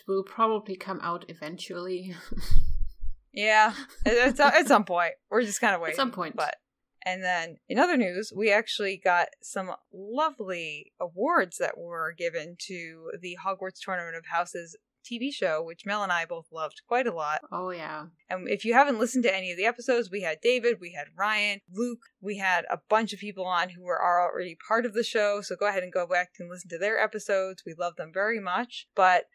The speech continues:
Speaker 2: they had the first inaugural Children's and Family Emmy Awards this year. That happened on Saturday, December tenth. It was the first ceremony focused on celebrating achievements in the creative arts for this category, and the Hogwarts Tournament of Houses got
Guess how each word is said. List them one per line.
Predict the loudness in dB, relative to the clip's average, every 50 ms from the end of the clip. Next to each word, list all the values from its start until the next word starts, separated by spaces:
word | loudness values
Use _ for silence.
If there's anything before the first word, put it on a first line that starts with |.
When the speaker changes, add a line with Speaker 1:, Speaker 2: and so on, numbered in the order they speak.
| _ _ _ _
Speaker 2:
they | -4 -2 -2 -2 -2
had | -6 -4 -2 0 2 2 2 0 -4 -10
the | -10 -8 -6 -4 -6 -6 -2 2
first | 2 2 2 2 -4 -8 -14 _
inaugural | -8 -4 2 4 4 4 4 2 0 -2 -2 -2 -2
Children's | 0 2 2 2 2 0 -4 -4 -6
and | -8 -4
Family | 0 0 0 0 0 -2 -2 -2
Emmy | -2 0 0 2 2
Awards | 2 0 0 -4 -4 -6 -8 -10
this | -10 -10 -10 -10 -10 -10
year. | -6 -4 -4 -4 -4 -6 _ _ _ _ _ -2
That | 0 0 0 0
happened | -2 -2 -2 -2 0 0
on | 0 0 -2
Saturday, | -2 0 2 2 2 2 0 -2 -4
December | -4 -4 -4 -4 -4 -4
tenth. | -6 -2 0 0 0 0 -4 -10 -8
It | -8 -8
was | -6 -8
the | -2
first | 4 4 4 4 4 4
ceremony | 2 2 2 2 -2 -4 -4
focused | -4 -4 -2 -2 -2 -2 0
on | -2 -2
celebrating | 0 0 2 2 2 2 2 0 0 -2 -4 -8
achievements | -6 -6 -6 -6 -6 -8 -12 -12 -12 -12
in | -10 -10
the | -10
creative | -8 -8 -6 -4 -4 -4 -2
arts | 0 0 2 2 0 -2 -6 -16 -20 _ _ -14
for | -12 -10
this | -10 -10 -10 -4
category, | 0 2 2 2 2 0 0 2 2 0 -2 -4 -10 -20 -20 -12 -8
and | -6 -6 -4
the |
Hogwarts | 0 4 4 4 4 4 0 0 -2
Tournament | -4 -4 -4 -2 -4 -4 -4
of | 0
Houses | 2 2 0 0 0 -2 -2 -2 -4 _ 2
got | 4 6 6 4 4